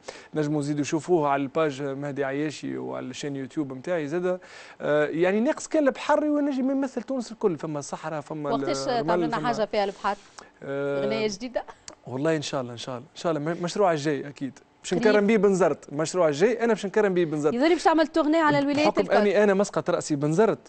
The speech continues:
Speaker 2: آه.
Speaker 1: يعني وتكويني الموسيقي كل في بنزرت، يعني حبيت نبدأ البداية من القروان في عيني طماعة، خاطر الأغنية فيها ريحة الريف،
Speaker 2: مم.
Speaker 1: ولكن العمل
Speaker 2: شو معناها
Speaker 1: الجاي
Speaker 2: ساعة اللي يسمع عيني طماعة يقول ش-، شنو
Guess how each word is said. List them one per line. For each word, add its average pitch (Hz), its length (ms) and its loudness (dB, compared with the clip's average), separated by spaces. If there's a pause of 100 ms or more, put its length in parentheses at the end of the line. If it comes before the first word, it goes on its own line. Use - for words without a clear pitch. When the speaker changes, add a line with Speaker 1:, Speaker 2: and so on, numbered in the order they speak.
(120)
Speaker 2:
آه. 202 60 -6
Speaker 1:
يعني 185 120 -2
وتكويني 180 520 2
الموسيقي 170 460 0
كل 208 160 2
في 170 120 0
بنزرت، 165 420 2 (360)
يعني 127 140 -10
حبيت 165 360 -4
نبدأ 165 580 2
البداية 147 460 4
من 131 100 -6
القروان 143 680 2
في - 160 0
عيني 165 180 4
طماعة، 156 440 2
خاطر 156 360 -2 (280)
الأغنية 214 440 4 (280)
فيها 226 240 4
ريحة 202 240 4
الريف، 147 380 0 (200)
Speaker 2:
مم. 240 120 -2
Speaker 1:
ولكن 240 400 4
العمل 208 320 4
Speaker 2:
شو 320 60 4
معناها 392 220 4
Speaker 1:
الجاي 277 140 6
Speaker 2:
ساعة 240 180 8
اللي 254 140 2
يسمع 294 280 0
عيني 277 220 0
طماعة 285 300 2
يقول 349 200 -4
ش-، - 100 -16 (180)
شنو 427 180 0